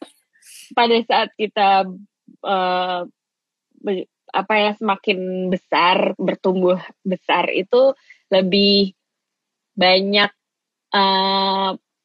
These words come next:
Speaker 2: porsinya teman
Speaker 1: Mm-hmm.
Speaker 2: dalam hidup daripada keluarga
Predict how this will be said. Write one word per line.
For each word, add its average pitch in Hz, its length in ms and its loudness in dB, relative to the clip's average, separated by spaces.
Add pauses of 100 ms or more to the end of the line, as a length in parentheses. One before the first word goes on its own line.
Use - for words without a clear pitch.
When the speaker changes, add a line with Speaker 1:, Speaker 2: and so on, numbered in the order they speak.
Speaker 2:
porsinya 202 800 0
teman 196 680 0 (180)
Speaker 1:
Mm-hmm. 220 80 0
Speaker 2:
dalam 196 320 4
hidup 202 320 0 (320)
daripada 185 640 2
keluarga 170 480 2